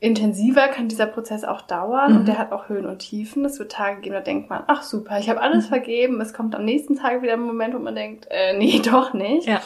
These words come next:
Speaker 2: da
Speaker 1: Und
Speaker 2: könnte man
Speaker 1: das
Speaker 2: auch wieder getriggert werden.
Speaker 1: Ja, da wird man wieder getriggert, dann kommt es mal wieder hoch. Das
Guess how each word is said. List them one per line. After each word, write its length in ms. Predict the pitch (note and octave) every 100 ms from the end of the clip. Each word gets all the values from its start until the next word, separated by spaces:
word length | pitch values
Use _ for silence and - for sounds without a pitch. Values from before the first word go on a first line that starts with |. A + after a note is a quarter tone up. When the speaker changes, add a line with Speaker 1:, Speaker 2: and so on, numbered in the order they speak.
| -
Speaker 2:
da 80 | A3+
Speaker 1:
Und 60 |
Speaker 2:
könnte 140 | B3+ A#3
man 100 | G#3+
Speaker 1:
das 120 | G#3
Speaker 2:
auch 20 |
wieder 140 | G#3+ F#3
getriggert 560 | F#3 - G3 B3 -
werden. 260 | B3 C4 F4+ C#4
Speaker 1:
Ja, 140 | F4 G#4 G#4
da 120 | D#4
wird 120 | C#4
man 80 | C4
wieder 140 | B3+ B3
getriggert, 520 | B3+ - C#4 C4 B3+
dann 100 | G#3+
kommt 220 | B3 A#3+
es 100 | -
mal 100 | A#3
wieder 220 | A3 A3
hoch. 140 | A3+
Das 100 | A#3